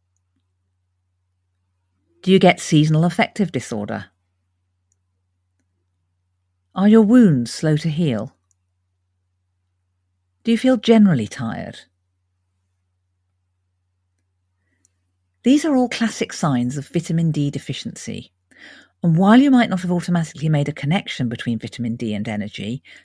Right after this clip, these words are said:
there's no doubt that it can be a factor. We're learning about vitamin D all the time, and extensive research in recent years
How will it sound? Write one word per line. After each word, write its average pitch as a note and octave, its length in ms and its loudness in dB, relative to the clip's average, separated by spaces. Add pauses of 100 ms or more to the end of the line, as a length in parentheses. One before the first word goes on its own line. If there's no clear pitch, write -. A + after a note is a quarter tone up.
there's E3+ 160 -2
no G#3+ 200 8
doubt D#3 300 0
that C#3 80 -10
it A#2+ 100 -10
can C#3+ 140 -8
be C3+ 100 -4
a C3+ 60 -4
factor. - 460 -12 (1700)
We're G3 100 2
learning A3+ 420 10
about B2+ 280 -2
vitamin A#2+ 300 -4
D B2 140 -2
all B2+ 140 -4
the B2 80 -6
time, A#2 480 -6 (480)
and E3 80 -2
extensive G#3 580 0
research F3 460 -4
in C#3+ 80 -4
recent C#3+ 320 -4
years B2 480 -6